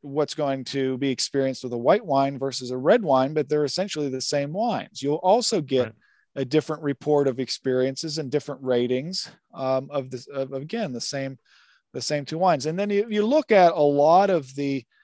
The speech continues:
Speaker 1: especially with wines, like, I mean, the awards, um, and the, and the gold labels that the bottles get at,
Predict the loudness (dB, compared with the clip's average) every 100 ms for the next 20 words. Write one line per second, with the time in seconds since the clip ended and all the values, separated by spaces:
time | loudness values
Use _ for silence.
0 | _ -6 -2 0 2 0 0 -2 2 2
1 | 2 -2 -8 -10 -10 -10 -10 -12 _ -6
2 | 0 0 2 2 4 4 2 -4 -10 -8
3 | -6 -6 -8 -8 -6 -4 -4 -6 -8 -6
4 | -6 -4 -4 2 2 6 8 8 6 0
5 | -4 -10 -6 -2 2 2 2 -4 -2 -2
6 | -2 -4